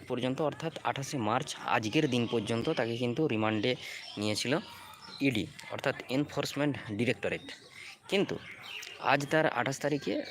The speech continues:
শুনানি হলো। শুনানিতে, আহ, জানা গেল যে একই এপ্রিল, অর্থাৎ পয়লা এপ্রিল, তাকে কিন্তু সেই পয়লা এপ্রিল পর্যন্ত, আহ, রিমান্ডে নেওয়ার আর্জি জানিয়েছিল ইডি, আর সেখান থেকেই কিন্তু সেই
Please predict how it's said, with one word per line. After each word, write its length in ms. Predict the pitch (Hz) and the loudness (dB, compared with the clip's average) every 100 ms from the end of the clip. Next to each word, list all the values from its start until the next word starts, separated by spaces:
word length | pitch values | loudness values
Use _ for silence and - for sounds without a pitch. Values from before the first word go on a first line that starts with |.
| - | -6
শুনানি 360 | - 117 117 | 0 2 4
হলো। 340 | 120 135 247 339 | 2 2 2 -2
শুনানিতে, 640 | - 110 107 104 117 107 | -4 0 2 0 2 0
আহ, 880 | - - - - - 92 92 90 87 | 0 -8 -18 -18 -6 -2 0 0 0
জানা 220 | 107 104 | 2 2
গেল 200 | 104 107 | 2 0
যে 260 | 98 104 101 - - - - - - - - - | 0 0 0 -4 -14 -16 -16 -18 -18 -18 -18 -2
একই 420 | 123 120 165 165 - | -2 -2 -4 -2 -2
এপ্রিল, 420 | 131 - 143 147 | -4 0 0 2
অর্থাৎ 280 | 117 - 165 - - | 0 0 -2 -4 -2
পয়লা 320 | 123 151 160 - | 2 4 4 2
এপ্রিল, 420 | 120 - 117 98 - - - | -2 0 -2 -2 -6 -14 -4
তাকে 220 | 107 123 | -2 -2
কিন্তু 400 | 127 123 120 208 - - - - - - | -2 -2 0 -2 -4 -14 -16 -18 -18 -10
সেই 260 | - 147 - | -4 -4 0
পয়লা 240 | 123 143 | 2 4
এপ্রিল 380 | 156 120 - 135 | 4 0 -2 -2
পর্যন্ত, 420 | 127 120 123 127 | 0 0 2 2
আহ, 540 | 170 208 - 110 110 107 | 0 0 -4 2 4 4
রিমান্ডে 460 | 120 135 131 139 - - - - - | 4 4 4 2 -2 -8 -14 -12 -2
নেওয়ার 240 | 120 120 | 4 4
আর্জি 380 | - 110 110 120 | 6 4 4 2
জানিয়েছিল 400 | 117 117 117 120 | 0 0 0 0
ইডি, 380 | 117 117 110 151 | 0 2 2 2
আর 120 | - | 2
সেখান 320 | 110 117 135 | -2 -2 0
থেকেই 200 | 147 147 | 0 0
কিন্তু 340 | 139 123 117 120 - - - | 0 -2 -2 -4 -4 -10 -10
সেই 300 | - 120 110 | -4 -2 -2